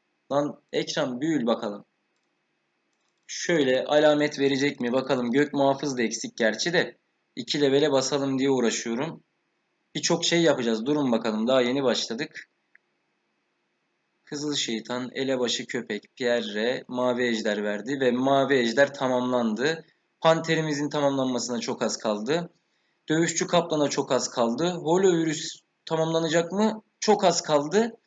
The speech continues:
Gök muhafız ve tamamdır. Alamet karakterimiz elli beş kart oldu. Gelelim iki tane efsanevi paketimize. Şöyle bir efsanevi paketimizi açalım.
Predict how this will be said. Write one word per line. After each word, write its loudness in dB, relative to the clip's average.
Gök 2
muhafız 2
ve 6
tamamdır. 4
Alamet 4
karakterimiz 2
elli 0
beş 2
kart 0
oldu. -2
Gelelim 6
iki -2
tane 2
efsanevi 2
paketimize. -4
Şöyle 2
bir 0
efsanevi 0
paketimizi -4
açalım. -2